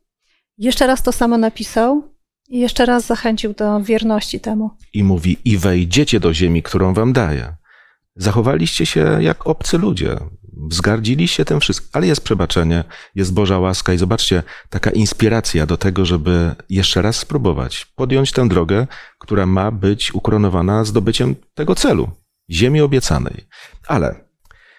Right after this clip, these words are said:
Speaker 2: wydaje mi się, że to, co teraz, e, poruszyliśmy, to jest jedna myśl,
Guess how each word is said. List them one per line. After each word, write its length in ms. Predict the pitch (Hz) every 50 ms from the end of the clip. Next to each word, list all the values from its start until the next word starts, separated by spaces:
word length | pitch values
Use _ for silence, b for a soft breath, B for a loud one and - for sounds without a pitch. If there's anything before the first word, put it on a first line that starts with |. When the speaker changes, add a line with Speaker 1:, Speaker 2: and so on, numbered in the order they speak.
| b b -
Speaker 2:
wydaje 300 | 113 101 - 185 202 190
mi 60 | 175
się, 220 | - 143 131 117
że 240 | 104 - 98 90 85
to, 600 | - - - 120 101 87 85 85 98 123 135 139 127 117 -
co 160 | - - 90
teraz, 400 | - 107 98 90 82 - - - - 82 87 87 87 87 85 87 82 80
e, 40 | 78
poruszyliśmy, 540 | - - 90 90 - - 95 85 - 92 80
to 80 | 85
jest 160 | 82 - -
jedna 300 | 87 80 71 76 78 80
myśl, 360 | - 80 92 113 - - -